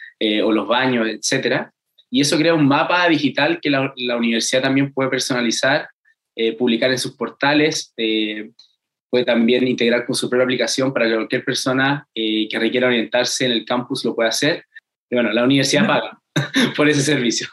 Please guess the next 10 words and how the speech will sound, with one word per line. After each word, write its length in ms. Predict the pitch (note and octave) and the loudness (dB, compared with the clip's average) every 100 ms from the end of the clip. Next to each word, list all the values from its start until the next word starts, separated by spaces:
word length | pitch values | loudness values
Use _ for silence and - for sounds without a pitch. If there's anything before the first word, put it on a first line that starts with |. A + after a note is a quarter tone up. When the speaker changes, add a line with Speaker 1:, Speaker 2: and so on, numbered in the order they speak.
| - | -4
Speaker 1:
<laughs> 220 | F3+ - - - | -4 -4 -16 -8
Entonces, 420 | - B2+ C3+ A#2 | -2 0 0 2
claro, 180 | - F3 | 2 0
Speaker 2:
Y 40 | |
Speaker 1:
nosotros 240 | F#3+ - C#3 | -2 -2 2
le 60 | |
vendemos 260 | C3+ C3+ C#3 | 2 2 2
a 20 | |
universidades, 580 | C3 A#2 - C3+ C3 A#2+ | 2 0 -2 0 2 0
hospitales, 680 | - A#2 A#2+ A#2+ A2+ A2 | -4 -2 0 0 -2 -4